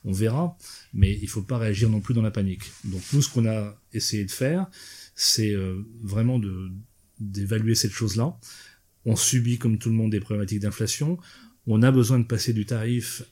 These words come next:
et, euh, probablement que ce tarif soit, euh, répercuté par les distributeurs s'ils le souhaitent,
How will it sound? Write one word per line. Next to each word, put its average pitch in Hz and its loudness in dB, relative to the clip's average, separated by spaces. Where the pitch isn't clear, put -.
et, 110 -2
euh, 98 -4
probablement 113 0
que - -6
ce 90 -6
tarif 110 0
soit, 92 -6
euh, 107 -10
répercuté 104 -2
par 110 -4
les 101 0
distributeurs 98 -2
s'ils 98 -2
le 101 2
souhaitent, 175 -2